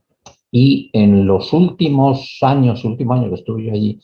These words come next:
se decidió finalmente, porque nos lo había dicho muchas veces, a que, eh, el, el museo que ella tenía guardado y conservado,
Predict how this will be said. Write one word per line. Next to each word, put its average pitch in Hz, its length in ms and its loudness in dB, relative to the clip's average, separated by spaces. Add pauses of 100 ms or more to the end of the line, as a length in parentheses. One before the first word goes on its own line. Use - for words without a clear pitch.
(260)
se 101 220 0
decidió 98 500 0
finalmente, 107 480 0
porque - 280 -6
nos 85 140 -10
lo 87 180 -6
había 104 200 0
dicho 104 260 -4
muchas 95 320 -2
veces, 95 500 -4 (360)
a 113 200 -2
que, 123 460 -2 (140)
eh, 95 480 -2
el, 92 480 -6
el 95 140 0
museo 101 560 0
que 95 100 -2
ella 101 200 -4
tenía 107 300 -2
guardado 98 640 -2
y 98 80 -6
conservado, 98 800 -4